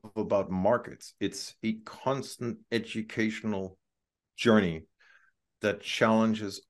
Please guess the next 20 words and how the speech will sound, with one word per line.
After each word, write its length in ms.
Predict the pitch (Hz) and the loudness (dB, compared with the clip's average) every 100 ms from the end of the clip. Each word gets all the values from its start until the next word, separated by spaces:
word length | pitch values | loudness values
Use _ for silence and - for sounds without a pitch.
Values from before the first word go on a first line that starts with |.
| _ _ _ - | _ _ _ 0
all 200 | 110 104 | 4 4
of 120 | 90 | 0
us, 180 | 87 - | -6 -8
and 120 | 101 101 | -4 -2
we've 200 | 98 - _ | -2 -6 _
all 160 | 120 123 | 4 4
been 180 | 123 107 | 4 2
guilty 340 | 87 90 90 | -2 -4 -4
of 80 | 90 | -4
this, 240 | 95 92 | -4 -6
myself 840 | 104 98 101 104 113 110 117 113 | -8 -4 0 2 2 2 -2 -4
in, 280 | 113 113 - - | -6 -8 -8 -8
in, 300 | 104 110 - | -2 -2 -2
included. 640 | 107 107 107 - 135 - - - - - _ _ | -2 -2 -2 -2 -2 -2 -4 -14 -20 -20 _ _
You 100 | 107 | -4
know, 200 | 95 95 80 - - | 0 -2 -4 -12 -6
you, 340 | 113 113 110 - | 2 2 2 -2
you, 400 | 117 110 113 120 - _ _ _ _ _ _ _ | -10 -4 0 -2 -4 _ _ _ _ _ _ _
you 120 | 107 | 2
think, 500 | 110 - 156 175 175 | 2 2 4 4 2